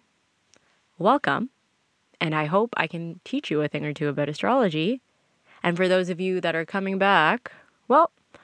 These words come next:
welcome back. And I'm glad you have stuck around to listen to the sound of my voice yet again. Or maybe you're just ex-, excited to learn about astrology from me, for which I really, truly appreciate you. Thank you so, so much.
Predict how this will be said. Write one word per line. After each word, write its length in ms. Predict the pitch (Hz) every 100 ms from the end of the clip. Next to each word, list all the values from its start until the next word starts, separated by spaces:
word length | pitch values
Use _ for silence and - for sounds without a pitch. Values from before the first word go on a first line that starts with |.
| _ _ -
welcome 300 | 160 165 196
back. 460 | 220 233 214 - - _ -
And 200 | 151 147
I'm 220 | 147 147
glad 600 | 165 175 185 185 185 170
you 140 | 180
have 200 | 175 185
stuck 280 | - 185 185
around 600 | 202 233 247 202 247 262 _ - _ _
to 160 | - 196
listen 360 | 202 202 175
to 120 | 170 165
the 100 | 160
sound 240 | 160 160
of 80 | 156
my 100 | 160
voice 420 | 156 147 156 -
yet 260 | 165 165 160
again. 540 | 160 147 87 - 208 233 _ _ _ _ _ _ _ _ _ _ _ _ -
Or 140 | 175 202
maybe 240 | 208 208
you're 100 | 220
just 200 | 226 208
ex-, 100 | 190 -
excited 360 | 156 - 151 147
to 100 | 151
learn 120 | 151
about 160 | 147 156
astrology 420 | 151 - - 151
from 220 | 165 196
me, 220 | 190 208 220 - - - _ _ _ _
for 160 | 214
which 180 | 208 208 -
I 100 | 202
really, 300 | 196 196 196
truly 280 | 196 175
appreciate 500 | 165 160 151 - 143
you. 140 | 131 147
Thank 240 | 175 165
you 100 | 185
so, 340 | - - 220 175
so 320 | 170 156 151
much. 460 | 139 - - -